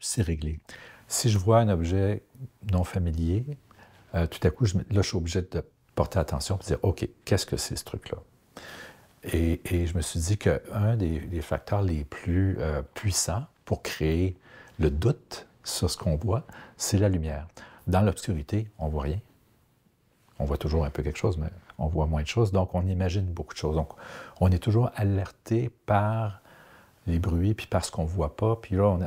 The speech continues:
on essaie de remplir les trous. Donc, on est très, très actif. On travaille très, très fort dans l'obscurité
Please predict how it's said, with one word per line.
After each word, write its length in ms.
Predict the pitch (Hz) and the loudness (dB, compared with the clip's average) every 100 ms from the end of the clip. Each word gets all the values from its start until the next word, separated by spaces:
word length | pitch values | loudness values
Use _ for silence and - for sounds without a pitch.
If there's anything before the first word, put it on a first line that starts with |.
| 53 | -4
on 140 | 82 | -4
essaie 280 | 87 - 113 | -2 -2 0
de 100 | 101 | 2
remplir 320 | 85 85 107 | 2 2 2
les 140 | 98 80 | 2 0
trous. 320 | - 107 131 - - - | -2 -4 -4 -10 -8 2
Donc, 200 | 101 - | 4 6
on 100 | 90 | 2
est 120 | 85 | 2
très, 220 | - 104 | 0 -2
très 280 | - 107 87 | -2 -2 -2
actif. 460 | - - - 78 - | -2 -4 -6 -4 -4
On 100 | 73 | -4
travaille 320 | - 73 76 | -2 0 0
très, 200 | - 110 | 2 0
très 160 | - 82 | 0 -2
fort 320 | - 82 82 | 0 -2 -2
dans 100 | 80 | -4
l'obscurité 600 | 67 - - 64 87 | -4 -4 -6 -2 -2